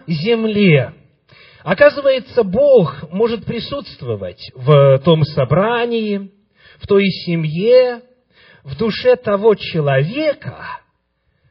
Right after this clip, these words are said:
который Творца Своего и Спасителя Своего прославляет, который свидетельствует о Нём, который отверзает уста для того, чтобы вознести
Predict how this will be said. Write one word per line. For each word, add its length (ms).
который 960
Творца 540
Своего 540
и 60
Спасителя 680
Своего 840
прославляет, 800
который 320
свидетельствует 1200
о 100
Нём, 380
который 840
отверзает 640
уста 340
для 160
того, 260
чтобы 280
вознести 960